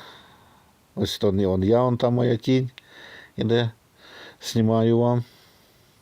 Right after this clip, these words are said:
Ось все без розорок, без нічого. Зараз покажу вам.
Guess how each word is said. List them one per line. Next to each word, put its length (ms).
Ось 260
все 240
без 220
розорок, 480
без 220
нічого. 440
Зараз 220
покажу 420
вам. 220